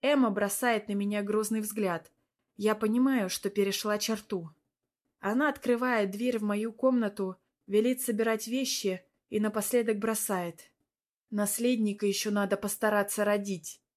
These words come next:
Вдруг будут одни девочки, как у меня", уходит. На долю секунды мне показалось, что ситуация у Дарины не такая уж и плохая. Ее отпустят,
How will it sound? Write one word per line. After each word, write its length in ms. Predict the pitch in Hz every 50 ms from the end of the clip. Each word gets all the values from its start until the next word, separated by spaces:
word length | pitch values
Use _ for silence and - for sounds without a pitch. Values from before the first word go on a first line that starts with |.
| _ _ _ _ _ _
Вдруг 320 | - 226 220 339 359 269 220
будут 320 | 196 202 196 196 196 202
одни 260 | 208 202 196 208 208
девочки, 600 | 208 196 202 185 180 180 - - - - 190 180 170 - _ _ _ _ _ _ _ _
как 380 | - - 190 185 180 - - - -
у 120 | - 214
меня", 480 | 214 220 220 220 214 196 180 175 175 - _ _ _ _ _ _
уходит. 640 | - 233 220 - - 208 190 180 175 175 - - - - _ _ _ _ _ _ _ _ _ _ _ _ _
На 160 | - 208 214 214
долю 280 | 220 294 302 294 277
секунды 520 | 254 - 262 240 - 285 294 277 247 247 226
мне 140 | 220 226
показалось, 680 | 220 233 226 - 220 214 - 254 254 240 220 202 202 -
что 200 | - - 240 220
ситуация 680 | - 247 226 - 240 240 247 240 240 - - 226 208
у 80 | 208 214
Дарины 360 | 202 220 220 240 240 226 214
не 140 | 202 208 208
такая 360 | 214 214 214 - 247 240 226
уж 160 | 214 208 -
и 40 | 233
плохая. 720 | 214 226 226 220 214 - 277 277 247 214 196 185 175 - _ _ _ _ _ _ _ _ _ _ _ _
Ее 400 | - 202 190 214 226 226 240 269
отпустят, 680 | 285 262 - - - 277 294 294 - - 190 180 - -